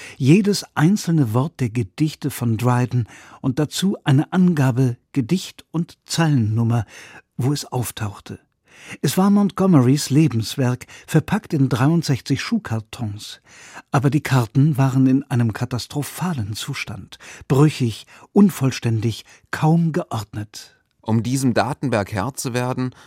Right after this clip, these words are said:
Speaker 2: nutzten Montgomerys KollegInnen erstmals einen Computer. Fünf Jahre und zweihundertvierzigtausend Lochkarten später war die Dryden-Konkordanz vollendet. Es war der erste automatisch hergestellte Index der Geschichte.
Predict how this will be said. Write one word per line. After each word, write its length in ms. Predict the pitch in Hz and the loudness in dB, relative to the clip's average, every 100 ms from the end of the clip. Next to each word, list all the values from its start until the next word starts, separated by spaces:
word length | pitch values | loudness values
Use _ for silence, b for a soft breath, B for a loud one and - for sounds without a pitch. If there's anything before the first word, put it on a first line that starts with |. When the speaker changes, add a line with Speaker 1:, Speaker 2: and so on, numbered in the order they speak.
| B | B
Speaker 2:
nutzten 420 | 107 110 - 120 | -2 -2 -4 0
Montgomerys 680 | 107 - 101 120 110 110 - | 0 0 0 2 0 -2 -4
KollegInnen 760 | 104 95 104 - 107 117 110 | -2 0 -2 -4 -2 0 0
erstmals 540 | 73 101 - 104 101 - | -2 -4 -4 -4 -4 -2
einen 220 | 95 104 | -4 -4
Computer. 760 | 104 101 104 107 - 90 87 _ b b b | -6 -6 -6 -8 -6 -6 -6 _ b b b
Fünf 380 | - 127 165 - | -2 2 2 0
Jahre 320 | 151 156 139 | -4 -2 0
und 140 | 113 104 | 0 -2
zweihundertvierzigtausend 1200 | - 98 101 - 117 - - - 104 98 95 98 | -2 -2 -2 -4 -6 -6 -8 -8 -4 -2 -2 -2
Lochkarten 580 | 107 - - 95 - - | -4 -4 -6 -6 -6 -12
später 480 | - 92 113 127 | -6 -6 -4 -4
war 120 | 107 101 | -2 -2
die 100 | 92 | -2
Dryden-Konkordanz 960 | 90 90 98 95 101 98 90 90 - | -2 -2 -2 -4 -4 -2 -2 -4 -6
vollendet. 640 | - 95 90 87 90 - _ B B B - | -6 -6 -6 -6 -8 -10 _ B B B -4
Es 100 | 95 | 0
war 100 | 95 | 0
der 120 | 78 | 0
erste 340 | 101 120 110 | -2 -2 -4
automatisch 640 | 95 101 95 98 107 110 | -4 -2 -2 -2 -4 -6
hergestellte 580 | 98 95 95 - 92 - | -4 -4 -4 -4 -6 -6
Index 400 | 76 92 90 - | -4 -4 -4 -6
der 140 | 90 90 | -6 -6
Geschichte. 580 | 92 90 - - 85 | -6 -10 -12 -12 -12